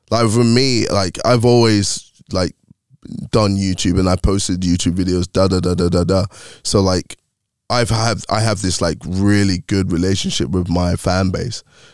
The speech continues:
to the point where I'm always, like, commenting and all that. Whereas I feel like Logan is seen more of a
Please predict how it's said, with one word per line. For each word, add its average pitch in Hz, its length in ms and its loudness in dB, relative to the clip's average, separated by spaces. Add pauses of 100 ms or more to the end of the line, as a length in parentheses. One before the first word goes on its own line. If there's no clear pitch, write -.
(100)
to 101 60 0
the - 20 -6
point 98 240 2
where 95 100 2
I'm 95 120 0
always, 95 280 0
like, 87 140 0 (160)
commenting 90 500 0
and 85 100 2
all 90 160 2
that. 87 200 0
Whereas 95 340 2
I 98 60 0
feel 113 160 0
like 95 180 2
Logan 98 400 2
is 98 220 -4 (560)
seen 113 320 0
more 98 260 4
of 90 100 -2
a 82 260 0